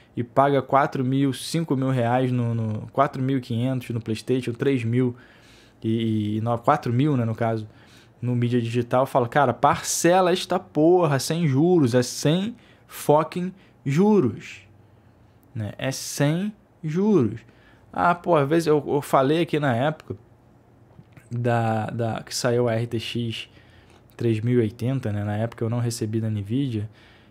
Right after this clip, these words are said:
Eu falei assim, "Galera, em vez de você comprar uma placa de vídeo da Nvidia, é, compra ação da Nvidia, né?" E a, as ações da Nvidia estão mais de cem por cento de lucro, acho que cento e vinte por cento,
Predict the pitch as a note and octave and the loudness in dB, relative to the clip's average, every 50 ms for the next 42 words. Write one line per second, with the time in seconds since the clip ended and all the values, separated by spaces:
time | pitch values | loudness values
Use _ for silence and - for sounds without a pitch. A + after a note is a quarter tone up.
0 | _ _ - A2+ - B2+ B2 A#2+ - C3 B2+ C3 C3+ C3+ B2 A#2 A2+ A2 G#2 C3+ | _ _ -8 -2 0 2 2 2 0 -2 0 2 2 2 2 2 2 0 0 0
1 | D#3+ E3 D3+ C#3 B2 - A#2+ A2+ A#2 G#2+ G#2 G#2+ G2+ G#2 G2+ G2 G2 F#2+ F#2 F#2 | 0 0 0 -2 -2 -4 -4 -4 -4 -4 -4 -4 -2 -2 -2 -2 -4 -4 -6 -8
2 | F2+ F2+ G2+ - _ _ _ _ _ _ _ _ - A#2 G2+ G2 G2+ - G#2+ G#2+ | -10 -12 -14 -18 _ _ _ _ _ _ _ _ -16 -12 -12 -12 -10 -8 -8 -6
3 | G#2+ - G#2+ G#2 G#2 G#2 G#2 G#2+ G#2 G#2 G2 F#2+ G2 A#2 C#3+ D3+ C3+ A#2 G#2 F#2+ | -6 -6 -6 -6 -6 -6 -6 -6 -6 -6 -6 -4 -4 -2 -2 -2 -2 -4 -6 -6
4 | F#2 G2 - _ - - - - - - - - _ _ _ - - _ _ - | -8 -10 -14 _ -20 -20 -20 -20 -20 -20 -20 -20 _ _ _ -20 -20 _ _ -16
5 | - A#2+ A#2 A2+ A2 A2 G#2+ G#2+ G#2+ G#2+ G#2 G#2 G#2 G2+ G2 F#2+ F#2+ F#2+ F#2 - | -10 -6 -4 -2 -2 0 0 -2 -2 -2 -4 -4 -6 -6 -8 -8 -10 -12 -12 -10
6 | - A#2+ B2 D3 D3+ - - D#3 D#3 D#3+ D#3 D#3 C#3 B2 C3+ D3+ E3+ D#3 B2 G#2 | -8 -6 -6 -6 -6 -6 -6 -6 -4 -4 -4 -4 -4 -2 -2 -2 -2 -2 -4 -4
7 | F#2 G2 A2+ C3+ D#3+ D#3 - - - - - - - - _ _ _ - A2 A2+ | -4 -4 -4 -4 -6 -6 -8 -14 -20 -20 -20 -20 -20 -20 _ _ _ -8 -6 -4
8 | A2+ A#2 A#2 A2 G#2+ A#2 A2+ A2+ A2 - B2+ C3 C3+ C3 B2 C3+ C#3 - C#3 C3 | -4 -4 -4 -4 -4 -4 -4 -4 -4 -4 -4 -4 -2 -2 -2 -4 -4 -4 -4 -2
9 | C3+ C#3 D#3+ E3+ - - - - - - _ _ D3+ C#3+ - - - - D3 F#3 | -2 -2 -4 -6 -8 -14 -20 -20 -20 -20 _ _ -10 -6 -6 -4 -2 -2 -2 -2
10 | F#3+ - C3+ - - C3+ B2+ C3+ C3+ B2+ A#2 A2 G#2+ A#2+ B2+ B2+ A2+ - - - | -4 -8 -8 -6 -4 -4 -4 -4 -4 -4 -2 -2 -2 -2 -2 -4 -6 -6 -8 -6
11 | C#3+ D#3+ E3+ D3 A#2+ A#2 A#2+ B2 A#2+ - - A2+ F#2+ - A2+ A2+ A#2+ B2 - | -6 -4 -4 -4 -6 -4 -6 -6 -6 -8 -10 -10 -8 -6 -6 -6 -6 -6 -10